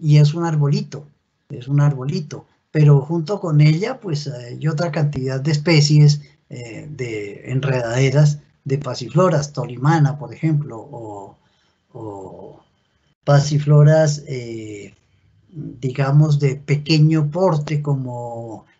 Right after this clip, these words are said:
hay una, por ejemplo, muy pequeñita para el Chocó y para la zona del Putumayo. Fíjese, sitios tan distantes como pasiflora trifostematoides, que es una, una pasiflora muy pequeñita.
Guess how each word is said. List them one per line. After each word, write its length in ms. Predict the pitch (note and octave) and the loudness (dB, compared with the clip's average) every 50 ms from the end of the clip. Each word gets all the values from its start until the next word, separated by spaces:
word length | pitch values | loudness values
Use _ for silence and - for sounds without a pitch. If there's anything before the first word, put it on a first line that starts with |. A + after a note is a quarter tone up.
| _ | _
hay 140 | - C3+ C3 C3+ | -6 -4 2 4
una, 280 | D3+ D3+ D#3 D#3 D#3+ D3 | 4 6 6 4 2 0
por 160 | C#3+ C3+ A#2+ | -2 -2 -4
ejemplo, 260 | A#2+ C3 C3 C#3 D3 | -6 -6 -2 0 2
muy 160 | C#3+ D3+ D#3+ | 4 4 4
pequeñita 680 | D3 D3 E3 D3+ E3 D#3 D#3+ E3 F3 E3+ D#3 D#3 D#3+ D3 | 4 0 -2 0 0 2 2 2 2 2 0 0 -2 -2
para 220 | D3 C#3+ C3 B2+ A#2+ | 0 -2 -2 -4 -6
el 100 | A#2+ - | -12 -12
Chocó 560 | - - D3 - - D#3 D3+ D3+ C#3+ D3 - - - - _ _ _ _ _ | -12 -12 -12 -6 0 4 4 6 6 4 2 -2 -10 -20 _ _ _ _ _
y 200 | - D3+ C#3+ C#3 | 2 4 4 4
para 460 | D3 - - C#3 C3 C3 B2+ B2+ B2 | 4 0 -2 -4 -4 -4 -4 -6 -8
la 240 | B2 B2 A#2+ A#2+ B2 | -8 -8 -10 -10 -10
zona 840 | - - - D3 C#3 C#3+ C#3+ C#3+ D3 D3 D3 D3 C#3+ D3 D3 - - - _ - | -8 -6 -2 0 0 4 4 6 6 8 8 6 6 4 2 -2 -10 -18 _ -18
del 300 | - - - B2+ B2 - | -16 -12 -12 -12 -12 -8
Putumayo. 680 | - D3+ C#3 - B2+ A#2 B2 C#3+ D#3 E3 D#3+ C#3+ C#3 - | -4 -4 -2 -2 -4 -4 0 0 2 4 4 2 2 2
Fíjese, 400 | C#3 E3+ F3+ F#3 F3+ D3 - - _ _ | 0 -2 -2 -2 -4 -6 -8 -10 _ _
sitios 440 | - - - D#3+ D3 E3+ E3+ - - | -10 -6 -6 -4 -4 -4 -6 -6 -2
tan 200 | - D3+ D3 C#3+ | 2 4 4 4
distantes 680 | C#3+ B2+ - - - F3+ F#3 F3+ D#3 D3 C#3+ C#3+ D3 - - - _ _ _ _ _ _ | 2 0 -4 -8 -6 -6 -4 -4 -4 -4 -2 -4 -4 -4 -8 -14 _ _ _ _ _ _
como 480 | - E3+ F3+ F3+ F#3 F3+ F#3+ - - | -4 -2 -2 -2 -2 -4 -6 -6 -4
pasiflora 680 | - D3+ D3 D3 D3 C#3+ - D3 D3+ D3+ F3 F3 E3 D3+ | 0 0 2 2 0 -2 0 2 2 2 2 2 0 -2
trifostematoides, 1600 | - G3 F#3 G3 F#3+ D3 - - D3+ D3 - - - - D#3+ D3 C3 B2+ B2 - F3+ F#3 G3 F#3 D#3 B2+ A#2+ A2+ A2 - - - _ _ _ _ _ _ _ _ | -2 -2 0 0 -2 -2 -2 -2 -2 -2 -2 -4 -4 0 0 0 0 0 -2 -2 0 2 4 4 2 2 0 -4 -8 -12 -14 -16 _ _ _ _ _ _ _ _
que 220 | - A#2+ A#2 A#2 | -12 -10 -10 -10
es 160 | B2 - - | -10 -4 2
una, 280 | D3 D3 D3 C#3+ C#3+ C#3 | 4 6 6 6 4 2
una 220 | B2+ B2+ C#3 D3 | 0 -2 -2 -2
pasiflora 420 | D3 D3 C#3 - B2 A#2+ C3 C#3+ C#3+ | 0 0 -2 -2 -4 -4 -2 2 4
muy 180 | C#3+ D3 D3+ D3 | 6 6 6 4
pequeñita. 680 | - D#3+ D3+ C#3 C3 B2+ C#3+ D#3 D3+ - - A#2 A#2 - | 2 0 -4 -4 -2 0 2 2 2 0 -4 -10 -12 -16